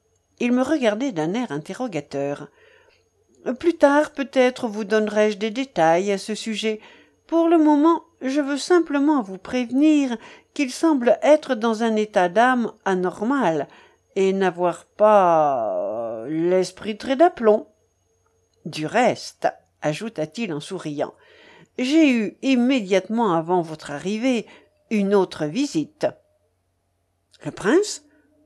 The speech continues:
Non, pas le prince. Je ne parle plus du prince. C'était André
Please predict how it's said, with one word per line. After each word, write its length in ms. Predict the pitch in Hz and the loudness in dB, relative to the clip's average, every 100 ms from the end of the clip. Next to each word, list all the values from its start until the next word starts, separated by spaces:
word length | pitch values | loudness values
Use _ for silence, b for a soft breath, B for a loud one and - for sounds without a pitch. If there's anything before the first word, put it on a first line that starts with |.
| _ - | _ 0
Non, 440 | 392 202 151 131 123 | 4 4 2 -2 -6
pas 160 | 107 | -8
le 120 | 151 220 | -6 -6
prince. 560 | - 311 208 156 - 156 B - | -2 0 0 -2 -8 -16 B -6
Je 140 | 202 | 0
ne 140 | 202 165 | 0 0
parle 260 | 156 147 | -4 -4
plus 180 | - 123 | -12 -12
du 160 | 175 247 | -8 -8
prince. 560 | - 233 160 160 - - b b b _ _ 233 | -4 -2 -2 -4 -10 -14 b b b _ _ -4
C'était 640 | 320 311 - 262 247 - | -2 -2 2 2 2 -2
André 420 | 254 330 311 320 | 2 2 2 0